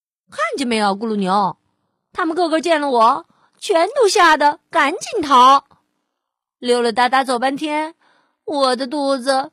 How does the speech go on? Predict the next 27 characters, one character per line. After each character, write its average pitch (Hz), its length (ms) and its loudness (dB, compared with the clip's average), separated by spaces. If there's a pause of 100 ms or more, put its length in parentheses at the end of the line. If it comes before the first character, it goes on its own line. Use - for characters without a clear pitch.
早 240 360 4
饿 349 420 4
了。 208 260 0 (1080)
听 240 340 -8
说 269 560 2 (260)
咕 302 220 -4
噜 294 140 -2
牛 262 260 -2
肉 339 380 0
很 240 640 -2
不 285 200 -2
错， 381 480 0 (600)
我 220 280 -2
倒 220 160 0
真 254 380 -4
想 233 560 -2 (340)
尝 240 560 0 (160)
尝 262 340 0
它。 226 300 2 (2000)
”“啊， 220 640 2 (460)
咕 330 280 2
噜 220 180 -2
牛 226 360 2
肉！” 233 720 4 (720)
咕 392 160 0
噜 349 100 -2
牛 277 340 -6